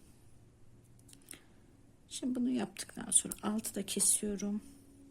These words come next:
Ve bunu teli vurmaya devam ediyorum.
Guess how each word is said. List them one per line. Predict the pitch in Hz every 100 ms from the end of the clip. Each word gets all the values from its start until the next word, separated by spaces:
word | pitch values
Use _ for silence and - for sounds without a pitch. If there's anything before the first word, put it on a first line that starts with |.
| - - - - -
Ve | 226
bunu | 240 220 254 - - - - - - - - - - - - - - -
teli | - 247 208 202
vurmaya | 214 202 185 196
devam | 180 165 143 107
ediyorum. | 117 - - - -